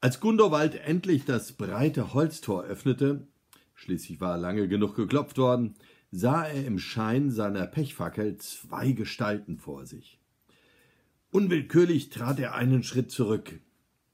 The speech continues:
„Salve“, sagte der Mann, der am nächsten stand, beugte leicht seinen Kopf und redete auf Latein weiter. Er sah aus wie ein Priester.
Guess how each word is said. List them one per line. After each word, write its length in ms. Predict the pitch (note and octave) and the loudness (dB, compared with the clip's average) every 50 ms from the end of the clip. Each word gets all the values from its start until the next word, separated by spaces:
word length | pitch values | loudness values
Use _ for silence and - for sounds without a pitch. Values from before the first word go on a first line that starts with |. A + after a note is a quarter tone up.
| _ _ _ _ _ _ _ _ _ _ _ _ - _ _ - - - _ _ | _ _ _ _ _ _ _ _ _ _ _ _ -20 _ _ -20 -20 -20 _ _
„Salve“, 720 | _ - - - C3+ D#3 F3+ F#3 D3+ A2+ G#2+ F#2+ D#2+ D2 - _ _ _ _ _ _ | _ -8 0 2 4 6 6 6 6 4 2 0 0 -4 -10 _ _ _ _ _ _
sagte 380 | _ - G#2 G2+ G2+ G2+ - G2+ | _ -2 -2 -2 -2 -2 -2 -2
der 160 | F#2+ F#2+ F#2+ | 0 0 0
Mann, 260 | F#2+ F#2+ G2 G#2 G2+ | 0 0 0 0 0
der 160 | G2 G2 G2 | 2 0 0
am 100 | F#2+ F#2 | 0 0
nächsten 380 | F2+ F#2+ G2+ G2 - - - A#2 | 0 0 0 -2 -4 -6 -6 -6
stand, 480 | - - - B2 A#2+ B2+ B2 - E2+ - _ _ _ _ _ _ _ _ | -4 -2 -2 0 0 0 0 -2 -6 -14 _ _ _ _ _ _ _ _
beugte 340 | - F2+ G#2 G#2+ - - - | -4 -2 -2 -2 -2 -2 -4
leicht 360 | F2 E2 F2 G2 A2 A2 - | -2 0 0 0 -2 -2 -4
seinen 380 | - A2 G2+ F#2 F2+ F2+ F2 D#2+ | -4 -2 -2 0 0 -2 -2 -2
Kopf 360 | - - C3+ C3+ - - - _ _ _ _ _ _ _ | -2 -2 -2 -2 -4 -10 -20 _ _ _ _ _ _ _
und 160 | - - G2 F#2 | -8 -6 -2 0
redete 460 | F#2+ G2+ A2+ C3+ C3 C3 B2 B2+ A2+ | 2 4 4 4 4 2 0 0 -2
auf 160 | G#2+ G2 - | -4 -4 -2
Latein 600 | G#2+ G2+ F2+ - - - F2 G2+ G#2+ A2 A#2 F#2+ | -2 -2 -2 -4 -6 -8 -4 -2 0 0 0 -2
weiter. 540 | F2+ F2+ G2 A2 G2+ F2+ F#2+ D#2+ D2 C#2 - _ _ _ _ _ _ _ _ _ _ _ _ _ _ _ - | -2 -2 -2 -2 -2 -4 -4 -6 -6 -8 -12 _ _ _ _ _ _ _ _ _ _ _ _ _ _ _ -6
Er 140 | - G2 F#2 | -4 -2 0
sah 240 | F#2 A2 A2 A2 | 0 0 0 0
aus 380 | A2 - A2 C3 D3+ - - - | 0 2 2 2 2 0 0 2
wie 200 | A#2 A#2 B2 C3 | 4 4 4 2
ein 440 | B2+ - G2 G#2 A#2 B2 B2 A#2 - | 0 -2 0 2 2 2 2 0 -2
Priester. 600 | - - A#2+ C3 B2+ - - - C#2+ C2+ C2+ | 2 4 4 4 4 2 -2 -10 -10 -10 -12